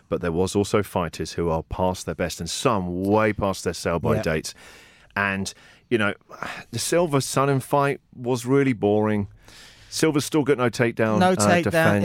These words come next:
Speaker 2: It was, it wasn't even that interesting on
Speaker 1: No.
Speaker 2: the build-up. We, we, it was, it was past its time. It, I, I
Speaker 1: Yep.
Speaker 2: would, I would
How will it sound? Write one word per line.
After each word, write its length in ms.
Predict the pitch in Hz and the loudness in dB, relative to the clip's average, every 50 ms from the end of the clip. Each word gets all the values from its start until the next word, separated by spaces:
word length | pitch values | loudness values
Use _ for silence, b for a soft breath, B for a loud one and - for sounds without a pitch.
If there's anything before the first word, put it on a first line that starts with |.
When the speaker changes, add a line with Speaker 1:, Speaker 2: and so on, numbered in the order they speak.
| 180 165 | 0 0
Speaker 2:
It 40 | 160 | 0
was, 240 | 170 151 - - - | 0 0 0 -2 -2
it 140 | - 165 170 | -2 -2 0
wasn't 260 | 170 190 180 180 151 | 0 0 0 0 0
even 380 | 165 160 143 156 151 151 135 127 | 0 0 2 0 0 0 -2 -2
that 200 | 151 143 139 143 | -4 -4 -2 -2
interesting 480 | 143 135 - 151 143 - - 139 135 | -4 -2 -2 -4 -6 -4 -4 -4 -2
on 80 | 131 - | 0 0
Speaker 1:
No. 80 | - | 0
Speaker 2:
the 60 | 80 - | 0 2
build-up. 400 | 135 135 131 131 120 123 117 123 | 2 2 2 2 0 -2 -2 0
We, 200 | 135 131 135 110 | 0 0 0 0
we, 520 | 143 147 143 143 143 143 143 143 143 143 - - | -2 0 0 2 2 4 2 2 2 0 -2 -4
it 140 | 156 139 120 | -6 -4 -2
was, 240 | 156 151 135 - - - | -2 -2 -2 -2 -6 -8
it 200 | - 143 139 151 | -6 -6 -4 -4
was 100 | 147 - | -4 -2
past 360 | - - 170 156 - - - | -2 -2 -2 -4 -6 -8 -8
its 100 | 117 - | -8 -8
time. 300 | - - 117 113 110 113 | -6 -6 -4 -2 -2 -2
It, 80 | 123 131 | -4 -4
I, 180 | 147 123 139 139 | -6 -4 -2 0
I 40 | |
Speaker 1:
Yep. 120 | 165 170 139 | 2 2 2
Speaker 2:
would, 140 | 139 135 - | 0 -4 -2
I 80 | 143 143 | -2 0
would 220 | 143 147 135 | 2 2 0